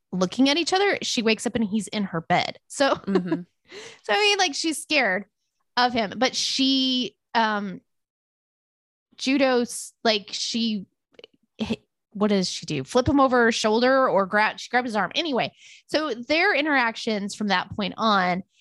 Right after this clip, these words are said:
Speaker 1: he is kind of wary of her that she's gonna hurt him. And so they, they, they're kind of back and forth of, like, this space of, like, being scared of each other. But then as soon as they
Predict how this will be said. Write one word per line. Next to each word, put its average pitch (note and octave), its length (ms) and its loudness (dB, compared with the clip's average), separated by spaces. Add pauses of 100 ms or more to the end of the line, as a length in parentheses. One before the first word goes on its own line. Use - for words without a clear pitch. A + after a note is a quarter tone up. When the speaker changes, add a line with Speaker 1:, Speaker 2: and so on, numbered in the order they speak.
(140)
Speaker 1:
he C4+ 560 0
is A3 160 -4
kind A3 220 -2
of G3+ 100 -2
wary G3 440 0
of G3+ 120 0
her F3 560 -2
that F3+ 120 -8
she's F#3+ 200 -6
gonna F#3 140 -2
hurt D#3+ 240 0
him. E3 240 0 (440)
And G3 600 0 (720)
so - 180 0
they, B3 520 2 (420)
they, G#3+ 500 0 (360)
they're G#3 360 -2 (160)
kind A3+ 260 -2
of G3+ 160 -6
back G3+ 240 0
and G3+ 80 -16
forth A3 200 -2
of, G3 140 -2
like, F#3 200 0
this F#3 200 -4
space E3+ 640 -6
of, F3+ 360 0
like, F3+ 220 2 (160)
being A3+ 160 2
scared C#4 320 0
of C4 80 2
each A3 180 -2
other. E3 320 0 (340)
But A3+ 140 -4
then B3 160 2
as B3+ 140 0
soon F4+ 260 -4
as F#4+ 200 -2
they G#3 720 0